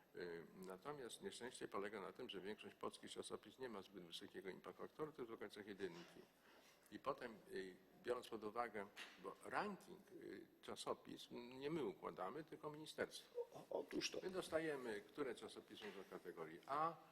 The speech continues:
Speaker 1: które są B i za ile punktów to jest, jest taki wykaz i teraz, jeżeli chcę mieć, y, buduję na przykład, oczywiście dla uczelni,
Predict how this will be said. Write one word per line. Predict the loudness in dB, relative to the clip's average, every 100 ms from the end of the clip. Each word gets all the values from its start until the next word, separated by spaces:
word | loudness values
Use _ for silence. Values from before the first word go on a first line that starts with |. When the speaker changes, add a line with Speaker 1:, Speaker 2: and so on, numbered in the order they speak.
| -20 -6
Speaker 1:
które | 4 4
są | 4 2 2
B | 6 8 8 6 -6 -4
i | 0
za | 4 4
ile | 4 4 2 2 -8 -20 0
punktów | 2 2 0 -8 -2
to | 0
jest, | 4 2 2
jest | -2 -2
taki | -2 -2
wykaz | -2 0 2 0
i | 0
teraz, | 2 2 2 -4 -16 -20 -2
jeżeli | 0 2 0 -2
chcę | 0 6 6 6 2
mieć, | 2 4 4 0 -8 -2 0
y, |
buduję | 2 0 0 4 4 4
na | 2
przykład, | 0 0 0 -2 -8 -4
oczywiście | -2 0 0 2
dla | 2
uczelni, | 2 4 4 4 0